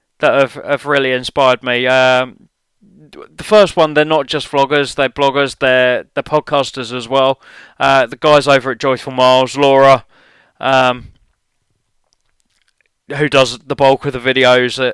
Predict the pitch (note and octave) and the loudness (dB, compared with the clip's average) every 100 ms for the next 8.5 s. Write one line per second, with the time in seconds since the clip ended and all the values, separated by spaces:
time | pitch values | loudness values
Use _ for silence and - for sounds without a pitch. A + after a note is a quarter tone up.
0 | - - A#2+ C#3+ A2+ - B2+ - - - | -8 -12 -10 -10 -10 -6 -8 -8 -20 -20
1 | - E3 D#3 E3 C#3 - D3+ C#3+ C3+ B2+ | -10 -6 0 0 0 0 2 4 4 2
2 | G2 - _ _ _ _ _ E3 D3 C3 | 0 -6 _ _ _ _ _ 0 0 -2
3 | - - - D3 B2+ D#3 - - _ _ | -6 -8 -6 -6 -4 -8 -8 -16 _ _
4 | _ _ - C#3+ C3 C#3+ C#3 D3 C3+ C3 | _ _ -4 -2 0 -2 -2 -4 -6 -6
5 | - C#3+ C#3+ - _ _ _ _ - C3+ | -4 -4 -4 -12 _ _ _ _ -6 0
6 | C3+ C3 B2+ - _ _ _ _ _ - | 2 2 -2 -10 _ _ _ _ _ -8
7 | D#3+ C3+ E3 D3+ D#3+ C3 C#3+ C3+ - D3+ | -6 0 0 0 -4 -2 -2 -2 -6 -8
8 | - C#3+ D#3 C3 | -8 -4 -2 -2